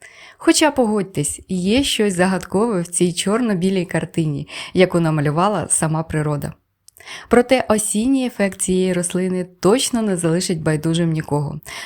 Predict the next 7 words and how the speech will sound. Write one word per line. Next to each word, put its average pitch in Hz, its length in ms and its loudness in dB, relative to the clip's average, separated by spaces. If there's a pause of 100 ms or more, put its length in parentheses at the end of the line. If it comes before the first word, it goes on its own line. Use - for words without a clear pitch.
Зелене 185 500 2
листя 180 460 0
змінюється 190 580 2
від 214 240 0
рожево-червоного 202 1120 0
до 180 300 2
пурпурно-багряного. 151 1200 -2